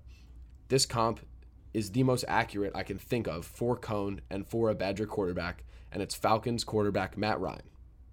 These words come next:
And I'll, Falcons quarterback Matt Ryan, I'll give three re-, reasons why. They are their physical traits,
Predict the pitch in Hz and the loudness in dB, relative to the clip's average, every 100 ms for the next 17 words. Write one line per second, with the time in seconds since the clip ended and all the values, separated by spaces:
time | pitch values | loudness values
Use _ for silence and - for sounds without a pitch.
0 | - - - 101 107 - - - 104 92 | -20 -18 -4 2 2 0 -18 -6 -6 -6
1 | - 110 123 131 - 110 104 101 101 - | 2 4 6 2 0 2 2 2 -2 -4
2 | - - - 110 92 104 107 101 98 95 | -18 -16 0 4 4 4 2 0 -2 -4
3 | 85 - 113 120 113 107 - 110 110 107 | -6 -6 0 2 2 0 0 -2 0 -2
4 | 92 90 - - - - - - - - | -2 -4 -4 -12 -20 -20 -20 -20 -20 -20
5 | - - - - - - - 117 113 107 | -20 -20 -20 -20 -20 -20 -2 4 6 6
6 | 98 - - - - 104 139 135 139 151 | 4 -4 -20 -12 -2 4 6 6 4 2
7 | 113 107 - - | 4 4 2 -10